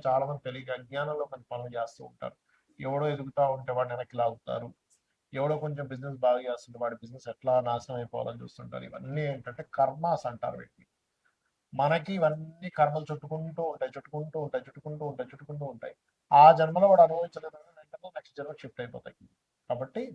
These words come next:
దయచేసి శాస్త్రంలో చెప్పిన విషయాలు మనం పాటించాలి. పరోపకారం పుణ్యం, పరపీడనం పాపం. ఇంకోటిని పీడించుకు తింటున్నామంటే అది పాపం కిందకు మనకి జమ అయిపోతుంది, ఇంకోటికి మనం సహకరించామంటే అది పుణ్యం కిందకు వస్తుంది. కాబట్టి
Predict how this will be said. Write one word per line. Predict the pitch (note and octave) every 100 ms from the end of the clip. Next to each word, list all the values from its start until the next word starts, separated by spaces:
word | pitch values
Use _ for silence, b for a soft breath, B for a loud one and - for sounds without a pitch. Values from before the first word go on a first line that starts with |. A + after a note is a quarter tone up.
| C3
దయచేసి | A#2+ C#3 C3+ C3+ B2+ F#3+
శాస్త్రంలో | - B2+ A#2+ C3+ C3+
చెప్పిన | B2 A#2+ B2
విషయాలు | B2 A#2+ C3 C3+
మనం | D3+ C3+
పాటించాలి. | B2+ B2 B2 - A#2 - _ b b _ -
పరోపకారం | C#3 E3 F#3 F3 D3+ D3 C#3 C3
పుణ్యం, | B2 C3 B2+ C#3+ F#3+
పరపీడనం | F#3 D#3+ D3+ C#3 B2 C#3+ G3
పాపం. | F3+ C3+ C3+ - _ _ _ _ _ _ _ _
ఇంకోటిని | C#3+ C#3 C#3+ C#3
పీడించుకు | C#3 D3+ D#3 D#3+
తింటున్నామంటే | D3 C3+ C3 C3+ C#3+ F#3
అది | F3
పాపం | C#3 C3+ D3+
కిందకు | C#3+ C#3 D3+
మనకి | F3+ F3 C#3+
జమ | B2+ C3+
అయిపోతుంది, | B2+ B2+ - - A#2 A#2+ - _ _ _ _
ఇంకోటికి | C3 C#3 C#3 C#3+
మనం | D3
సహకరించామంటే | C3 C3 B2+ C3 B2 B2+ A#2+
అది | E3
పుణ్యం | - C#3+ C3
కిందకు | B2 A#2+ B2+
వస్తుంది. | A#2+ _ _ _
కాబట్టి | C3 B2 C3